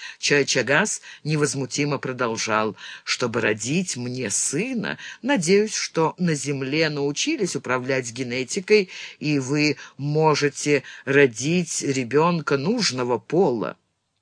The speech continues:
"Зачем вам сын от меня? К вашим услугам полмиллиарда женщин Торманса. Они находятся далеко позади вас по здоровью, совершенству тела и души.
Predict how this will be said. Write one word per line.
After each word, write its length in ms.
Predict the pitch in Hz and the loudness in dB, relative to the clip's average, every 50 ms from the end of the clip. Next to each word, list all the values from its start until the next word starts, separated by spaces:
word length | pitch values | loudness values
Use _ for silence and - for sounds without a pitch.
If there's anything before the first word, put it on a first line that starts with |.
| _ _ _ _ _ _ _ _ _ _ _ _ _ _ _ _ _ | _ _ _ _ _ _ _ _ _ _ _ _ _ _ _ _ _
"Зачем 640 | - 156 175 277 285 - - - 330 330 311 285 254 | -4 0 0 0 0 0 0 0 0 0 0 0 0
вам 280 | 220 240 233 240 220 208 | 2 2 2 2 0 0
сын 520 | - - - - 170 147 131 127 123 113 - - - - - - | -2 -2 -2 0 0 0 -2 -2 -4 -8 -12 -14 -20 -16 -6 -2
от 260 | - 147 - - - | -2 -2 -2 -4 -6
меня? 480 | 135 135 135 131 127 123 120 120 123 - _ - _ _ _ _ _ _ _ - | -6 -4 -4 -2 -2 -2 -2 -2 -4 -6 _ -20 _ _ _ _ _ _ _ -4
К 80 | - | 0
вашим 340 | 147 151 143 147 - 160 143 | 2 2 2 2 0 -2 -2
услугам 580 | 143 139 - 147 147 165 190 185 208 208 196 185 - - - - _ _ | -2 -4 -4 -2 -2 0 2 4 4 2 2 0 -6 -12 -20 -20 _ _
полмиллиарда 960 | - - 151 156 156 151 160 165 175 185 196 220 269 320 294 262 190 165 165 | -2 2 2 2 2 2 2 2 2 2 2 2 0 -2 -4 -4 -2 0 0
женщин 560 | 143 - 135 131 127 127 123 - - 131 131 120 | 0 2 0 -2 -2 -2 -4 -4 -4 -4 -4 -4
Торманса. 800 | - 135 131 131 131 127 123 117 113 101 - - - 78 73 - - _ _ _ _ _ _ _ _ _ _ _ _ _ _ _ _ _ _ _ | -4 -4 -2 -2 -2 -2 -2 -2 -4 -6 -8 -8 -8 -10 -12 -14 -20 _ _ _ _ _ _ _ _ _ _ _ _ _ _ _ _ _ _ _
Они 400 | - - 277 269 247 240 240 226 | 0 2 2 2 2 2 2 4
находятся 760 | 208 190 165 147 - 165 147 143 143 143 - - 147 147 139 - - - - - - | 4 4 2 2 4 2 4 4 2 0 2 2 2 2 2 0 -6 -16 -18 -16 -8
далеко 420 | 143 143 156 156 151 147 - 160 143 | -2 0 2 2 2 2 2 2 2
позади 380 | - 151 143 156 147 147 175 | 2 2 2 2 2 2 0
вас 320 | 190 180 262 226 151 - - | 0 2 2 2 2 0 -2
по 140 | - - | -4 -6
здоровью, 680 | 135 120 107 120 117 110 127 170 196 190 180 160 170 156 | -6 -4 -2 -2 -2 0 0 0 0 0 -2 -2 -4 -4
совершенству 800 | - - 117 120 117 - - 147 147 147 135 - - 135 131 | -4 -6 -6 -6 -6 -4 -2 -2 -2 -2 -4 -6 -6 -6 -8
тела 500 | 139 - - 151 165 160 156 165 170 165 - - - - - | -6 -2 0 2 2 2 2 2 0 0 -2 -10 -20 -12 -4
и 100 | - 180 | -2 -2
души. 640 | 175 156 185 196 - - - - 151 147 131 110 95 | 0 0 0 -2 0 -2 -2 -2 -2 -2 -2 -4 -4